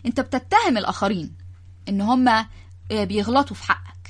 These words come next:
يعني هي الخ-، الشفقة على الذات دي هو شعور بيتسم باتهام ولوم الآخرين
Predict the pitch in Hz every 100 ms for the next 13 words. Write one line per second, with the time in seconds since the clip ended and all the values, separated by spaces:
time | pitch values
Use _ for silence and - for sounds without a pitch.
0 | - - 175 180 220 247 - 208 - -
1 | 294 339 311 233 208 240 277 262 302 -
2 | - - 254 269 226 254 302 240 208 196
3 | - 311 - 277 269 269 - - - 185
4 | 254 269 277 277 - 208 208 202 - -
5 | 240 277 349 262 214 277 320 269 - -
6 | 202 208 151